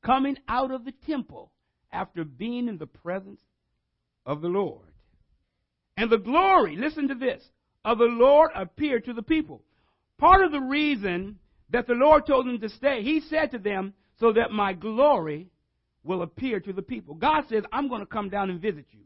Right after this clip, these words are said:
You see, one of the reasons why God does not reveal himself to some people is because they're in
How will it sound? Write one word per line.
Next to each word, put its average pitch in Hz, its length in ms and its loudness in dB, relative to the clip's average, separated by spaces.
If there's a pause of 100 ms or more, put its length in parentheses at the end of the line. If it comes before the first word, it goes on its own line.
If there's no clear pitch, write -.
(520)
You 262 120 -4
see, 294 180 -2
one 320 240 4
of 311 120 0
the 247 80 -6
reasons 220 500 -6
why 196 220 -4
God 208 420 -2
does 190 140 -6
not 202 220 -6
reveal 190 340 -8
himself 190 440 -12
to 170 100 -20
some 170 220 -12
people 165 400 -16
is 160 80 -12
because 165 380 -10
they're 170 180 -8
in 170 80 -6